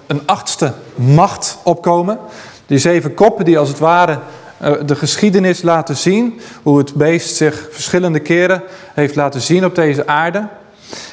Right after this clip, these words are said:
En dan uiteindelijk, als de twee getuigen geopenbaard zijn... en de duivel als het ware op aarde is neergeworpen... en God weer,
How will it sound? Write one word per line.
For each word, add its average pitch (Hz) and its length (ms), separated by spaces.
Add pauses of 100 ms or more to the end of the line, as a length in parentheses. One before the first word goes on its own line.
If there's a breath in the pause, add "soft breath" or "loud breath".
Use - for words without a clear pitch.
(120)
En 151 200
dan 156 220
uiteindelijk, 185 600
als 151 280
de - 80
twee 160 200
getuigen 170 440
geopenbaard 156 600
zijn... 196 360 (380 loud breath)
en 127 460 (140)
de 123 220
duivel 151 360
als 135 100
het 127 100
ware 147 300
op 120 120
aarde 143 260
is 123 160
neergeworpen... 175 760 (560 loud breath)
en 131 160
God 170 240
weer, 147 300